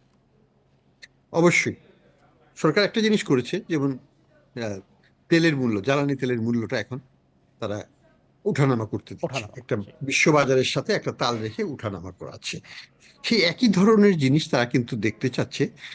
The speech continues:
Speaker 1: যে, ঠিক আছে, এক্সচেঞ্জ রেটটা এটা আট-, আঠারোই হোক বা বাইশই হোক, এটা যেন একটা সিস্টেমের মধ্যে চলে আসে।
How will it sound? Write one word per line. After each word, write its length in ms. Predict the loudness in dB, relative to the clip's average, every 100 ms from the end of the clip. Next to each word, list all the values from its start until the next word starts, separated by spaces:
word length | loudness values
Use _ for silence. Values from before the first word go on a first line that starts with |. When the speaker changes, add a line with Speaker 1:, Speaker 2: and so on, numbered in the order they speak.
| -14 -6
Speaker 1:
যে, 100 | -4
ঠিক 180 | -2
আছে, 140 | -2 -4
এক্সচেঞ্জ 380 | -4 2 4 4
রেটটা 380 | 2 0 -2 -4 _ _ _ -10
এটা 340 | -2 0 0 -6 _ -6
আট-, 240 | -4 -4 -8
আঠারোই 440 | -8 -4 2 4
হোক 220 | 4 0 0
বা 140 | -2
বাইশই 400 | 0 -2 -2 -4
হোক, 240 | -4 -8 -14 _ -20 -20 -10
এটা 180 | -2 2
যেন 120 | 2
একটা 260 | 2 -2 -8
সিস্টেমের 540 | -6 -6 0 0 2
মধ্যে 240 | 0 -2
চলে 300 | -6 -6 -4
আসে। 280 | -6 -10 -16